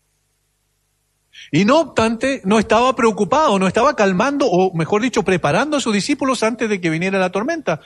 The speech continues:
Simplemente él se duerme. La paz que demostraba Jesús unos minutos antes de la tormenta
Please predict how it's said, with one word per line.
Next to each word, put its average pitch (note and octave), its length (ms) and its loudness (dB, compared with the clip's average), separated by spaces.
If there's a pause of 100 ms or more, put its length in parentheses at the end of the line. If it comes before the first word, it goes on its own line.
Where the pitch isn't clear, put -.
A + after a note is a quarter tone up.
(160)
Simplemente E3+ 840 -4 (420)
él C#3+ 300 -2 (300)
se A#2+ 200 -6
duerme. C#3 340 -4 (1080)
La G3 260 0
paz C4 280 0
que G#3+ 120 0
demostraba F#3+ 760 2
Jesús A#3+ 400 0
unos G#3+ 180 0
minutos G#3 460 0
antes B3+ 260 0
de G3 40 2
la F3+ 100 0
tormenta C#4 640 -2